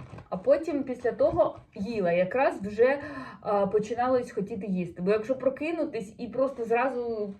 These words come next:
м, снідати, ні, не хочеться так. Потрібно, е, тілу трошки роз-, розві-, розвіятись, роз-, розпрокидатись. Далі.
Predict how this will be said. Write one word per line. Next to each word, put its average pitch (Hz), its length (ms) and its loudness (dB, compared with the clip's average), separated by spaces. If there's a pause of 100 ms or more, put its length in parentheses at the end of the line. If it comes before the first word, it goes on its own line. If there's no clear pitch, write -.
(160)
м, 143 280 -8
снідати, 254 480 -2
ні, 240 240 0 (100)
не 190 100 2
хочеться 277 480 -2
так. 190 200 2
Потрібно, 226 400 2 (540)
е, 202 280 6
тілу 269 480 -2
трошки 226 640 -2 (280)
роз-, 214 680 -2 (200)
розві-, 214 720 -4
розвіятись, 220 680 -2
роз-, 202 280 -2
розпрокидатись. 214 920 0 (2250)
Далі. 214 420 6